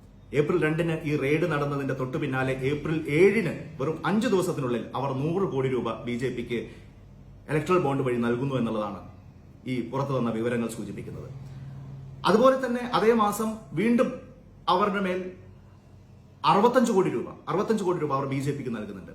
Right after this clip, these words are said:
ഇതിനിടയിൽ രണ്ടായിരത്തി ഇരുപത്തിമൂന്ന് ഏപ്രിൽ അഞ്ചിന് കേന്ദ്ര ധനമന്ത്രി നിർമ്മല സീതാരാമൻ നേരിട്ട്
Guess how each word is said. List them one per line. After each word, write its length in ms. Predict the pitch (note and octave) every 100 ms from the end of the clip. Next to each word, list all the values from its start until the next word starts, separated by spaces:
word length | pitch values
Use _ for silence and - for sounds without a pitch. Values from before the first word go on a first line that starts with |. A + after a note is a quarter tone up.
| - -
ഇതിനിടയിൽ 540 | C3 E3+ D#3 E3 D3+ -
രണ്ടായിരത്തി 340 | C#3+ D#3+ D#3 D3+
ഇരുപത്തിമൂന്ന് 460 | D3 D3+ C#3+ C#3+
ഏപ്രിൽ 460 | C3+ C3+ C3+ D#3+ E3
അഞ്ചിന് 380 | C3+ D3+ E3+ B2+ - - - - -
കേന്ദ്ര 360 | C3+ D#3+ F3 E3+ C#3+
ധനമന്ത്രി 460 | C#3 D#3+ E3 D#3+
നിർമ്മല 460 | C3+ C3 D3 E3 E3
സീതാരാമൻ 560 | D3+ C#3+ C#3 C3+ C3+ B2
നേരിട്ട് 580 | B2 D3+ E3 D#3 -